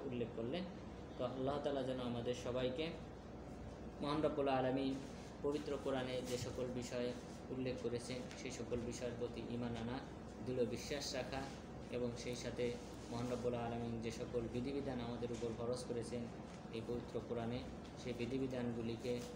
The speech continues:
যথাযথভাবে মূল্যায়ন করার মাধ্যমে, আল্লাহ তাআলার নৈকট্যশীল বান্দা হওয়ার মাধ্যমে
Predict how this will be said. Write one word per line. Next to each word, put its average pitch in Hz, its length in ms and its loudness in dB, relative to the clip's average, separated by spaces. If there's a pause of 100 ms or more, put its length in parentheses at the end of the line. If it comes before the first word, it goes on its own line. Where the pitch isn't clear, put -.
(220)
যথাযথভাবে 120 840 2 (340)
মূল্যায়ন 127 400 2
করার 120 300 2
মাধ্যমে, 131 400 0 (480)
আল্লাহ 123 380 2
তাআলার 120 300 2 (380)
নৈকট্যশীল 120 680 -2
বান্দা 117 260 0
হওয়ার 117 260 0
মাধ্যমে 127 500 0